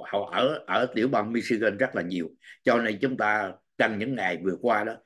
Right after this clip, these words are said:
họ bất mãn với tổng thống Joe Biden. Và chính cái ngày mà ông Joe Biden tới gây quỹ ở New York đó, trên một chiếc xe có ba vị tổng thống đó, à, Bill Clinton, rồi ông Obama và ông Joe Biden chạy vào cái hậu trường đó, thì cũng bị một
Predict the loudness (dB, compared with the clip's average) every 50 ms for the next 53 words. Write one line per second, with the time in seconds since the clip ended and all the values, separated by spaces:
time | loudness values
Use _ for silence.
0 | _ _ _ -6 -6 -2 -2 -2 -2 -2 -2 -4 -4 -2 -2 0 2 2 2 2
1 | -2 -2 -2 -2 -2 0 2 2 2 2 4 4 4 2 2 -2 -8 -20 -20 -10
2 | -4 -2 -2 2 4 4 4 4 4 2 2 2 2 0 0 0 -2 -4 -4 -2
3 | -2 -2 2 4 4 6 6 6 6 6 4 2 2 2 4 4 4 4 4 2
4 | 2 2 0 2 4 2 2 2 2 2 4 4 4 4 4 6 4 4 4 2
5 | -4 -8 -8 _ _ _ -20 -20 -20 -12 -8 -6 -6 -6 -6 -8 _ 4 4 4
6 | 4 4 0 0 0 0 0 2 2 2 2 2 2 2 0 0 0 0 0 0
7 | -2 -4 -2 -4 -4 -4 -2 -2 -2 0 0 -2 -2 -4 -6 -4 -4 -4 -4 -2
8 | 2 4 4 4 4 4 2 2 4 4 4 4 4 4 4 0 -6 -10 -4 -2
9 | 0 0 0 -2 -4 -6 -4 -2 -2 -2 0 2 2 4 4 4 4 2 2 2
10 | 2 2 0 -2 -4 -4 -6 -4 0 2 2 4 4 4 4 4 2 2 -2 -10
11 | -18 -20 -20 -8 _ -2 0 2 2 2 2 2 2 2 2 0 0 0 0 0
12 | 2 2 0 2 4 4 4 4 2 2 0 -2 -4 -6 _ _ _ -20 _ _
13 | -2 -2 -2 -2 -4 -6 -4 -4 -2 -2 -2 -2 -2 -2 -4 -6 -6 -6 -6 -6
14 | -8 -10